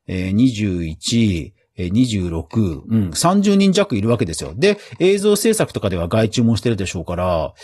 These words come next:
結構なコストかかってるはずなんですよね。うん、で、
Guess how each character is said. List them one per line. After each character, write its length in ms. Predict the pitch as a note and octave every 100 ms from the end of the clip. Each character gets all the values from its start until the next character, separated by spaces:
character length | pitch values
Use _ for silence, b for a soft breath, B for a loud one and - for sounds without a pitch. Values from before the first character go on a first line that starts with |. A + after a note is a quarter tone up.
| B B -
結 220 | F#4+ G4+ - _
構 320 | F4+ G#3 C#3+
な 140 | B2+ C4
コ 180 | G3+
ス 120 | F3+ -
ト 140 | A2+
か 140 | C3
か 120 | A#2 F3
っ 120 | -
て 120 | C3
る 60 | G2
は 140 | A#2
ず 100 | A#2+
な 120 | F#2
ん 160 | - -
で 80 | -
す 160 | - A2+
よ 80 | G2+
ね。 220 | G2+ F#2+ B B B B B B
う 60 | B2
ん、 560 | B2+ B2 A#2 G#2+ G2+
で、 220 | D3+ A#3+